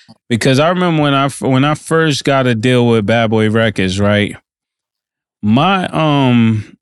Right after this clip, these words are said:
my, I think it was my, my first business manager. He ran off not just with my money, he ran off with everybody money. So we didn't have no money to pay taxes. This nigga ran off with everybody money. Like, we,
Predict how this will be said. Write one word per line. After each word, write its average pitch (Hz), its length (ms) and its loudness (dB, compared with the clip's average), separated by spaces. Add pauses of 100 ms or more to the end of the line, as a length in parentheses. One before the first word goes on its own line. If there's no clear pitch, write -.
(140)
my, 147 300 0 (200)
I 151 100 0
think 180 300 -2
it 170 40 0
was 151 240 2
my, 135 340 0
my 120 280 0
first 127 720 -2
business 147 500 0
manager. 156 560 2 (420)
He 220 120 0
ran 196 340 2
off 143 260 0
not 175 260 0
just 143 280 0
with 113 180 2
my 147 240 2
money, 120 380 0
he 180 160 0
ran 175 280 0
off 131 220 0
with 202 180 -2
everybody 113 760 0
money. 87 360 -4
So - 220 -4
we 214 260 2
didn't 214 120 4
have 170 180 0
no 185 240 0
money 185 300 0
to 165 120 -2
pay 165 280 -2
taxes. 151 600 -2
This 165 220 -2
nigga 180 420 0
ran 151 300 0
off 143 280 -2
with 104 180 -4
everybody 131 560 0
money. 123 320 0
Like, 95 220 -2
we, 131 260 0